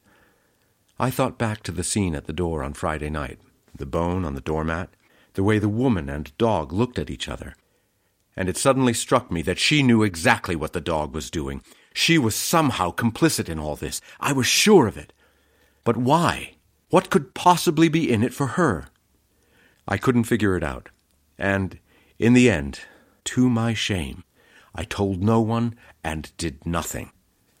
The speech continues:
The next few days flew by. It was still full on at the office, same as the previous week. I left early, got back late,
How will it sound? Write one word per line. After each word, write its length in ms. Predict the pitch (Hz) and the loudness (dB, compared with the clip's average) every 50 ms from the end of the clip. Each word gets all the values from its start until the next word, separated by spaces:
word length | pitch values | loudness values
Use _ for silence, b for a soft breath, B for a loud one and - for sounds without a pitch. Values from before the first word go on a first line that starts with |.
| _ _ _ _ _ _ _ _ _ _ _ _ _ _ _ _ _ _ _ _ _ | _ _ _ _ _ _ _ _ _ _ _ _ _ _ _ _ _ _ _ _ _
The 100 | - 117 | 0 2
next 320 | 113 135 147 - - - - | 4 4 2 2 0 -4 -4
few 180 | - 151 147 | 0 0 2
days 260 | 131 131 123 120 113 - | 4 6 4 4 2 0
flew 280 | - - - 180 180 | -2 0 0 2 2
by. 400 | 143 135 101 76 67 67 - - - _ b b b b - | 2 0 -2 -2 -4 -8 -12 -18 -20 _ b b b b -4
It 100 | 110 104 | 0 0
was 140 | 107 110 | 0 0
still 220 | - - - 170 151 | 2 4 4 4 4
full 280 | - - - 170 170 | 2 2 4 4 6
on 160 | 170 165 160 156 | 6 4 4 2
at 120 | 156 - | 2 2
the 80 | 139 123 | 2 2
office, 420 | 104 85 73 - 82 - - - - _ _ _ _ _ | 2 2 -2 -6 -10 -12 -12 -14 -16 _ _ _ _ _
same 300 | - - - 165 175 190 | -8 0 2 4 4 4
as 80 | 196 175 | 4 2
the 80 | 165 156 | 0 0
previous 440 | - 170 170 143 151 139 - - | 2 2 4 4 2 2 2 -2
week. 260 | - 82 71 - - B B B B B B B - | -4 -4 -4 -6 -12 B B B B B B B 0
I 40 | 98 | 2
left 240 | 110 143 143 - | 4 4 4 4
early, 380 | 139 131 131 131 135 135 131 - - | 4 4 4 4 2 2 0 -2 0
got 200 | - 147 143 - | 0 0 0 0
back 200 | 143 135 - - | -2 -2 0 0
late, 260 | 113 110 117 - b | 2 2 2 0 b